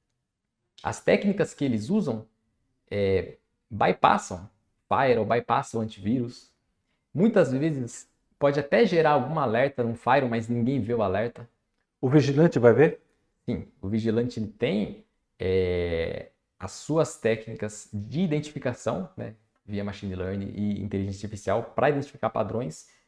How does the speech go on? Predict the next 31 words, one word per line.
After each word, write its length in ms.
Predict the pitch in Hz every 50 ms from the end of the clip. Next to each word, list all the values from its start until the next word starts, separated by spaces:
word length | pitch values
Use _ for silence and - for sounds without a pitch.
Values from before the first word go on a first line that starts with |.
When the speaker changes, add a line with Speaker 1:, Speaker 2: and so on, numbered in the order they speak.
| _ _
Speaker 1:
inclusive, 760 | - 147 180 - 190 170 127 123 135 165 190 175 180 180 - - - -
é, 600 | - 101 98 98 95 92 92 90 90 87 85 - -
pegando 560 | 127 120 101 113 120 120 113 110 107 - -
eventos 420 | 104 104 98 101 107 120 120 110
e 60 | 110 113
logs 420 | 101 98 98 110 113 123 113 113
de 140 | 113 110 117
outros, 540 | 131 170 202 196 - 160 151 127 - - _ _ _ _ _ _ _ _ _ _ _ -
é, 120 | 110 104 104
sistemas 480 | 104 - - - - 123 123 127 127
que 100 | - -
a 40 | 143
empresa 320 | 139 139 135 147 131 131
já 120 | 127 151 160
tenha. 360 | - - 110 101 90 85 95 _ _ _ -
Então, 260 | - 98 - - 110
por 140 | 104 107 110
exemplo, 260 | 107 95 90 90 113
a 60 | 117
empresa 260 | 110 101 101 101 101 101
tem 120 | - 104
um 40 | 107
firewall, 340 | - - 110 113 110 101 98
tem 100 | - 107
um 40 |
antivírus, 480 | 101 101 95 98 113 127 127 - - _ _ _ _ _ _ _
a 100 | - 95
gente 280 | 98 98 113 117 117 -
recebe 400 | 117 101 92 - - 131 147 156
essa 140 | 156 - 139
informação, 640 | 127 - - - 107 101 - - 104 113 139 160